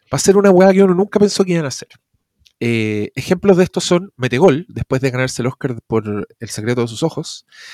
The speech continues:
hace esta película de animación que, en mi opinión, eh, es, es lo más cercano a Pixar que, que, que he visto en, en, en Latinoamérica, o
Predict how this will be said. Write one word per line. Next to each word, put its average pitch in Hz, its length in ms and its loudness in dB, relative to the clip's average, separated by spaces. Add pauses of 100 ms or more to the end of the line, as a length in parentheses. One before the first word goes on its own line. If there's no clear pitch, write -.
(240)
hace - 180 -4
esta 143 160 0
película 143 280 2
de 143 40 2
animación 139 420 -4
que, - 240 -10
en 131 180 -6
mi 160 100 2
opinión, 196 480 2 (180)
eh, 143 420 2
es, 143 200 0 (100)
es 156 120 0
lo 170 100 4
más 175 140 2
cercano 190 340 2
a 180 80 6
Pixar 190 380 -2
que, 175 600 0 (180)
que, 160 160 -6
que - 120 -2
he - 20 0
visto 170 380 0
en, 151 340 -6
en, 131 420 -10 (140)
en 135 160 -2
Latinoamérica, 135 720 2
o 107 240 0